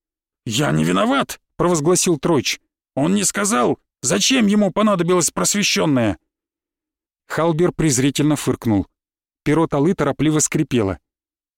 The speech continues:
«Он велел сказать ей, что я нашел барсука, в которого, на мой взгляд, вселился элементаль, и что мне нужно, чтобы она проверила, так ли это,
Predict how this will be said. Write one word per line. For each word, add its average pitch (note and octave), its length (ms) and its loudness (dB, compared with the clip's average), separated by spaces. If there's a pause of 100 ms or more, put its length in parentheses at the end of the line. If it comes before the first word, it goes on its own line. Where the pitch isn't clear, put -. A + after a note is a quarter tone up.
(300)
«Он C#3+ 160 2
велел F3+ 340 0
сказать F#3 460 0
ей, D#3+ 160 2
что D#3+ 180 0
я F#3+ 140 2
нашел F#3+ 300 2
барсука, G3 540 0
в - 80 -6
которого, F3+ 360 0
на E3 120 2
мой F#3 180 2
взгляд, C#3+ 360 0
вселился F3+ 580 0
элементаль, E3+ 640 0 (380)
и B2+ 40 0
что E3+ 180 0
мне F3 160 2
нужно, F3+ 320 0
чтобы E3+ 280 -2
она F3+ 180 2
проверила, F#3 520 0
так G3+ 240 -2
ли C#3 120 2
это, A#2+ 260 0